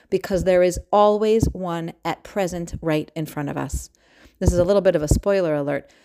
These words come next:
because this is going to be on all of our minds next week as we greet Elul and the yearly opportunity that comes with Elul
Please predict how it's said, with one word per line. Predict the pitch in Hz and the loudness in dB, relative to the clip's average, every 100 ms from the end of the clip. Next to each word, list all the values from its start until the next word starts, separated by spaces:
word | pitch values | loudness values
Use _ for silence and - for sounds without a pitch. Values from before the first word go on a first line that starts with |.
| _ | _
because | - 170 185 170 | -8 -4 -2 0
this | 175 175 | -2 -4
is | |
going | 160 190 180 | -6 -4 -2
to | 165 | -2
be | 175 165 | -2 -2
on | - 156 | -4 -6
all | - 196 180 | -2 -2 0
of | 160 | 0
our | 151 147 | -2 -4
minds | 147 143 156 190 - | -4 -4 -6 -2 -4
next | - 160 151 - | -2 -6 -4 -4
week | 175 156 - | -2 -4 -4
as | 165 165 | -8 -4
we | 160 | -6
greet | 156 160 | -4 -6
Elul | - 185 170 160 175 _ _ _ _ _ - - | -2 0 0 -2 -6 _ _ _ _ _ -14 -8
and | 170 | -4
the | 170 | -2
yearly | 170 185 185 170 | 0 2 2 0
opportunity | 165 165 - 190 175 160 | -4 -8 -8 -8 -6 -6
that | 160 - | -6 -8
comes | - 202 196 | -10 -10 -6
with | 175 | -6
Elul | - 156 151 | -4 -4 -4